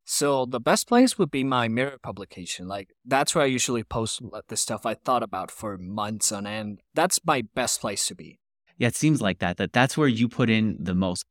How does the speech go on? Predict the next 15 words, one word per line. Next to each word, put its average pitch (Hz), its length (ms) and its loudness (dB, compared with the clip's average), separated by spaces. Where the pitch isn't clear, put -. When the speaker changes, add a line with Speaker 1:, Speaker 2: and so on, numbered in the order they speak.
Speaker 2:
thoughtful, 107 800 0
spend 107 440 0
time, 98 800 -2
uh, 92 280 -4
articles. 92 600 -4
Um, 90 420 -2
okay, 107 260 2
it's - 140 -8
chiron 127 520 0
dot 98 220 -2
mirror 107 480 -2
dot 90 300 -6
X - 260 -8
Y 85 180 -2
Z. - 320 -12